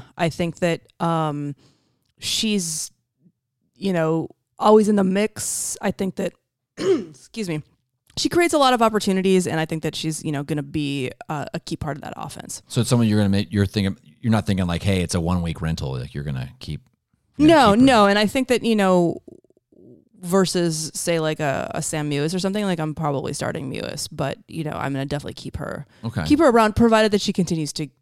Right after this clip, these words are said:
Speaker 1: to get starts and playing time.
Speaker 2: Um, I also had Tyler Lucy on here. Uh, she had a goal, two shots, one shot on goal. She only played twenty-eight minutes. Now, she got in kind of, like, during garbage time,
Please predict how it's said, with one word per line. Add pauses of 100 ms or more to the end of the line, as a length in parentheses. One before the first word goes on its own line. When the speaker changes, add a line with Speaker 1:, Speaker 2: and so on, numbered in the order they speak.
Speaker 1:
to
get
starts
and
playing
time. (260)
Speaker 2:
Um,
I
also
had
Tyler
Lucy
on
here. (240)
Uh,
she
had
a
goal,
two
shots,
one
shot
on
goal.
She
only
played
twenty-eight
minutes.
Now,
she
got
in
kind
of,
like,
during
garbage
time,